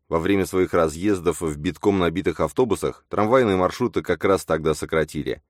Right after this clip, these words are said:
Марина слушалась всякого рода сплетен и болтовни и делилась всем этим со мной как и непреложной истиной. Мари утверждала, будто всю страну заполонили некие сверхъестественные силы.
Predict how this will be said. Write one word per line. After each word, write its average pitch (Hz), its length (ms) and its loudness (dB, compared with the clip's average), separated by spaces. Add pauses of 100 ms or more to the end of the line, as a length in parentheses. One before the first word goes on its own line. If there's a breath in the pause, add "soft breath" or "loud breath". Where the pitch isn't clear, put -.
(320)
Марина 117 380 4
слушалась 127 500 0
всякого 113 480 4
рода 101 220 4
сплетен 104 540 0
и 98 120 -2
болтовни 90 640 2
и - 80 -8
делилась 95 460 0
всем 90 260 0
этим 95 240 0
со 85 180 0
мной 98 260 0
как 107 280 0
и 110 60 2
непреложной 92 760 2
истиной. 58 680 -10 (540)
Мари 110 220 6
утверждала, 110 560 4
будто 95 300 0
всю 127 180 -4
страну 92 720 0
заполонили 104 640 2
некие 113 540 0
сверхъестественные 90 1160 -2
силы. 64 480 -8